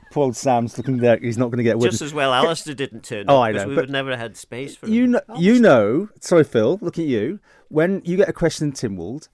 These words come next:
Speaker 1: the first one, you know the answer, because you, you know, you have it there. Then after that, and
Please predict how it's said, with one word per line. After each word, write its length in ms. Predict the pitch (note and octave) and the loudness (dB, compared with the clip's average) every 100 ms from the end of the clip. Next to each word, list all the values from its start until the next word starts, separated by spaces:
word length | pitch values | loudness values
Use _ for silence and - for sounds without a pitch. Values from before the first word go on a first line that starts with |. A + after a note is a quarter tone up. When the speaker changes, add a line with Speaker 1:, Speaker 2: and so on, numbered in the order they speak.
| _ _ | _ _
Speaker 1:
the 100 | - | -16
first 380 | B2+ F#3 G3 - | -2 2 2 0
one, 240 | A#2+ G#2+ B2 | -2 0 0
you 100 | C3 | 2
know 180 | C3 | 2
the 120 | B2+ B2+ | 2 0
answer, 300 | G2 - G2 | -2 -8 -16
because 260 | A2+ C#3+ | -6 -2
you, 80 | D3 | 0
you 160 | C#3+ C#3 | 2 2
know, 120 | G#2+ - | 0 -2
you 140 | C3+ | 0
have 160 | D3+ B2 | 0 0
it 140 | - | -6
there. 300 | A2 F2+ G2 | -10 -10 -4
Then 240 | B2+ F3 E3 | -2 -2 -2
after 260 | F3 F#3 - | -6 -6 -6
that, 240 | D#3+ G#2 | -8 -8
and 160 | A#2+ | -10